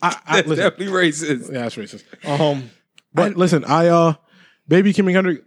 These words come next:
Speaker 1: I agree. Um, I don't know about Walter saying if Drake stopped rapping, it'd be whatever. But, uh, in terms of they deserve that. That, that is the best song out of that bunch. Um, whether it be performance or anything else. Um,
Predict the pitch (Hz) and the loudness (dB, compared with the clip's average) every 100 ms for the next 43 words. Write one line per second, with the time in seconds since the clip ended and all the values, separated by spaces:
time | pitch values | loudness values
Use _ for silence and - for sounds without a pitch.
0 | - 143 160 147 151 165 _ _ _ _ | -4 0 0 -2 -4 -6 _ _ _ _
1 | _ 131 127 120 113 117 _ 127 147 143 | _ -6 -4 -4 -8 -16 _ 0 2 2
2 | 131 123 98 110 127 117 113 120 117 110 | 2 0 -2 -2 -2 0 -2 -2 -4 -6
3 | 107 - - 107 123 127 120 110 110 107 | -12 -14 -10 -6 -4 -2 -4 -6 -6 -8
4 | 107 101 101 107 110 98 95 98 _ _ | -10 -10 -6 -4 -4 -6 -10 -14 _ _
5 | _ _ _ - 117 107 104 _ _ - | _ _ _ -10 -8 -8 -10 _ _ -8
6 | 139 180 185 151 117 _ - 131 131 117 | -2 0 2 -2 -6 _ 2 2 2 -2
7 | 117 123 117 104 90 - 117 131 _ 131 | 0 2 0 -4 -14 -10 -10 -10 _ -2
8 | 156 170 147 156 127 131 135 131 123 123 | 0 0 0 -2 -2 0 2 2 2 0
9 | 123 104 101 - - - _ _ _ _ | -2 -6 -12 -14 -18 -20 _ _ _ _
10 | 117 113 107 101 - _ - 135 139 127 | -10 -8 -8 -12 -18 _ 0 2 2 0
11 | 120 110 151 139 123 123 143 120 104 90 | -4 -2 0 0 -2 -2 -2 -2 -10 -16
12 | - - _ _ _ _ _ _ - 120 | -20 -20 _ _ _ _ _ _ -12 -12
13 | 110 107 151 | -10 -14 -20